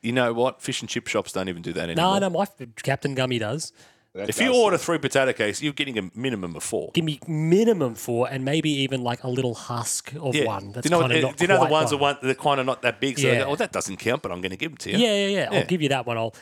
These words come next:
Speaker 2: and that's just the unspoken, unwritten rule. Like, if I, I get a rash of bacon,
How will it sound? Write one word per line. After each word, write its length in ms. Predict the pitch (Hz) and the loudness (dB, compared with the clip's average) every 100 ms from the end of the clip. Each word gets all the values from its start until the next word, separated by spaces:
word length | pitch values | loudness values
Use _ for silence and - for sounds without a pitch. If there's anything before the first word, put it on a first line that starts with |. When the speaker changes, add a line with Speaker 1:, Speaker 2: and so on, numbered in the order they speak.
| _ - | _ -4
Speaker 2:
and 100 | 143 | -2
that's 220 | 160 - | -2 -4
just 140 | 160 | -6
the 140 | 151 - | -6 -4
unspoken, 460 | 165 175 160 143 135 | -4 -2 -2 -2 -2
unwritten 320 | 123 123 123 | -4 -6 -4
rule. 180 | 120 104 | -4 -4
Like, 200 | 117 120 - _ _ | -4 -6 -12 _ _
if 100 | - | 0
I, 260 | 180 208 - _ | 2 2 -2 _
I 100 | 156 | -6
get 140 | 147 170 | -2 -2
a 40 | |
rash 320 | 135 165 170 151 | 0 -2 -4 -4
of 60 | |
bacon, 400 | 156 196 254 247 | -4 -2 -4 -6